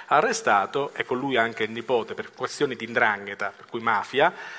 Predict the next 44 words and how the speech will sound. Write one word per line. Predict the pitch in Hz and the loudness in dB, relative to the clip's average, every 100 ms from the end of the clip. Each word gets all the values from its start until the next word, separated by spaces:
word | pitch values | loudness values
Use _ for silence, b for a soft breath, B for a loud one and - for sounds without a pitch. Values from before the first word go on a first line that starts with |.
| B B - | B B -18
e | - 170 | -12 -8
si | 196 | -4
accorgono | 247 156 123 139 165 | 0 0 2 0 0
poi, | 156 120 123 139 143 - - | 0 0 0 -2 -6 -14 -12
eh, | 139 127 | -10 -10
di, | 127 | -12
di | 135 | -4
queste | 160 185 143 | 0 0 0
conversazioni, | 131 127 160 160 - 220 123 107 | -2 -4 -4 -4 4 4 4 -2
i | 104 | -8
professori | 120 120 127 117 | -6 -4 -4 -4
universitari, | 110 104 - - 143 143 127 117 | -2 -2 -4 2 6 8 6 4
il | 113 110 113 | 0 2 0
nipote | 117 120 117 | -2 -4 -2
che | 110 110 | -4 -4
chiama, | - 151 147 120 | 4 8 8 6
eccetera. | 117 - 151 - | 0 0 0 0
A | - | -6
un | - - | -12 -12
certo | - 247 | -8 -4
punto | 226 135 131 | -2 2 2
arriva | 220 135 117 123 - B B B B B B _ _ _ B B B B | 4 6 6 6 -2 B B B B B B _ _ _ B B B B
il | 131 | 0
giorno | 151 170 | 4 4
in | 135 | 2
cui | 156 | 2
viene | 170 151 | 4 6
arrestato, | 226 277 - 117 117 160 | 4 4 8 8 8 6
dal | 262 | 4
carcere | - 110 110 131 | 6 4 4 -2
il | 127 | -4
nipote | 123 120 156 | -4 -4 2
piange, | 175 156 131 113 143 | 6 8 8 2 -2
piange, | 170 127 208 104 B B B | 2 2 0 -8 B B B
e | - | -4
scrive | - 175 | 0 6
delle | 156 135 | 6 8
lettere | 147 160 117 | 6 6 2
allo | 110 120 | 0 -2
zio, | 151 202 120 | -2 2 2
anche | 110 113 | 2 2
ad | 127 | 4
altri | 123 117 | 4 2
familiari. | 120 127 202 156 101 | -2 -2 4 6 6